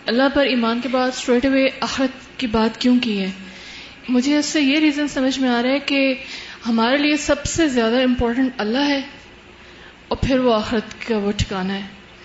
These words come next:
اور اس کے درمیان میں جتنی بھی اور چیزیں آتی ہیں وہ ایک طرف تو ہمارے لیے ایک ذریعہ ہیں، کیونکہ ظاہر ہے ہم انہی سے ہی وہ ٹھکانہ کمائیں، لیکن اکثر یہ ہوتا ہے کہ بجائے یہ کہ ہمیں وہ اچھے ٹھکانے تک پہنچائیں، ہم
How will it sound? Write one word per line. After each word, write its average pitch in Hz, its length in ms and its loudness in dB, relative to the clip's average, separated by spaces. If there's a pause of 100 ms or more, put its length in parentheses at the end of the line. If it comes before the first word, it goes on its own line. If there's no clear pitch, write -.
(380)
اور 285 180 2
اس - 160 -2
کے 349 80 2
درمیان 330 400 2
میں 330 80 0
جتنی 349 280 -2
بھی 359 80 4
اور 302 180 4
چیزیں 294 340 0
آتی 247 320 0
ہیں 269 160 2
وہ 254 320 4 (640)
ایک 254 240 -2
طرف 330 240 2
تو 320 120 4 (760)
ہمارے 240 220 2
لیے 269 140 2
ایک 214 100 -4
ذریعہ 240 400 2
ہیں، 196 200 0
کیونکہ 233 180 -4
ظاہر 277 200 2
ہے 277 60 2
ہم 269 180 0
انہی 269 200 2
سے 311 180 0
ہی 240 500 -2
وہ 233 100 -2
ٹھکانہ 214 360 -2 (100)
کمائیں، 214 420 0 (1000)
لیکن 339 420 0 (320)
اکثر 311 300 0
یہ 294 140 4
ہوتا 277 200 4
ہے 269 80 4
کہ 269 80 4
بجائے 226 380 2
یہ 277 160 2
کہ 277 120 -4
ہمیں 247 220 2
وہ 226 240 2
اچھے 247 220 -2
ٹھکانے 240 400 -2
تک 240 100 -14
پہنچائیں، 240 400 2
ہم 226 300 2